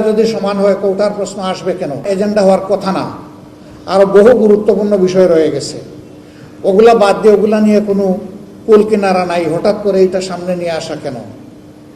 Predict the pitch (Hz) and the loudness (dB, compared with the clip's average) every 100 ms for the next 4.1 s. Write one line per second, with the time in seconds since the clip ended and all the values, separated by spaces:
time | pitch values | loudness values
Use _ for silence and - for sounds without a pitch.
0 | - - - 180 180 185 180 170 151 139 | -20 -20 -8 -6 -2 -2 -2 -2 0 -2
1 | - - - - - 170 180 185 175 175 | -6 -14 -20 -20 -12 -8 -6 -6 -6 -6
2 | 175 175 - 170 151 156 - - - - | -6 -6 -4 -4 -4 -8 -18 -20 -20 -20
3 | - - 202 202 202 196 185 180 - 165 | -20 -6 -4 -2 -2 -2 -4 -4 -4 -4